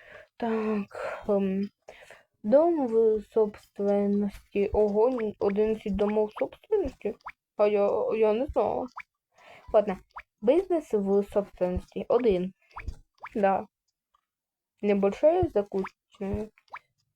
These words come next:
Делать. Дети. Две девочки. Имя Полина, возраст. А какой это им исполнилось? Два. Хм, да уж. Два. И Ангелина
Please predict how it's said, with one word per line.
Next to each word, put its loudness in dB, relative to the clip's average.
Делать. 0
Дети. -4
Две 0
девочки. -2
Имя -2
Полина, 0
возраст. 0
А 2
какой 2
это -4
им 0
исполнилось? 0
Два. -2
Хм, 2
да 0
уж. -12
Два. 2
И 4
Ангелина 0